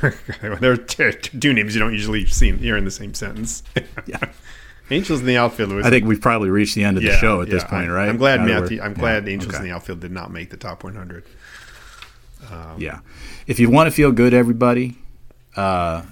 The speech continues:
Speaker 2: go watch Miracle or
Speaker 1: Break-
Speaker 2: go watch a lot of the show, a lot of the movies on these, on this
Speaker 1: Okay.
Speaker 2: list. Not
Speaker 1: Go,
Speaker 2: Raging
Speaker 1: go
Speaker 2: Bull,
Speaker 1: watch Breaking Away.
Speaker 2: but
Speaker 1: I mean, I, I, I tell you what, Paul, I think it
Speaker 2: Breaking
Speaker 1: and
Speaker 2: Away is
Speaker 1: Paul
Speaker 2: really good.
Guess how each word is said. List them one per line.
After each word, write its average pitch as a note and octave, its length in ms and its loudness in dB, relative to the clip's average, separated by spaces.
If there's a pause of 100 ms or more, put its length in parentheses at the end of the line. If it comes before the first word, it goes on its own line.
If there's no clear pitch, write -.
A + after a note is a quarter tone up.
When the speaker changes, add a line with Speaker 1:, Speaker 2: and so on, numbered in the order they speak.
(120)
Speaker 2:
go B2+ 120 0
watch E3 220 2
Miracle D#3+ 440 -8
or - 80 -4
Speaker 1:
Break- A2 140 2
Speaker 2:
go B2 100 4
watch C3+ 600 2
a A2+ 80 -6
lot G#2+ 220 4
of A2+ 80 0
the A2 60 -2
show, A2 280 0
a F#2+ 60 -8
lot A2 260 2
of A2+ 40 2
the G#2+ 60 4
movies G#2 420 2
on G#2 240 -2
these, F2+ 400 -4 (680)
on G#2 140 -2
this F#2+ 200 -4
Speaker 1:
Okay. - 80 -4
Speaker 2:
list. - 320 -12
Not G#2+ 320 0 (220)
Speaker 1:
Go, C#3 160 8
Speaker 2:
Raging G3 160 -2
Speaker 1:
go C#3 100 2
Speaker 2:
Bull, E3 80 4
Speaker 1:
watch F3 240 2
Breaking A#2+ 300 -2
Away. F#2 180 -4
Speaker 2:
but E2 240 -4
Speaker 1:
I A#2+ 80 0
mean, B2+ 180 2
I, B2+ 240 -2
I, - 160 -4
I B2+ 60 0
tell D3+ 160 0
you C#3+ 100 2
what, A#2 260 0
Paul, D#3 300 4
I A2+ 60 -2
think E3+ 160 0
it - 240 -2 (260)
Speaker 2:
Breaking F3+ 220 6
Speaker 1:
and B2+ 80 6
Speaker 2:
Away G#2+ 60 4
is F#2 60 6
Speaker 1:
Paul F3+ 120 6
Speaker 2:
really E2 160 -2
good. D2 240 -10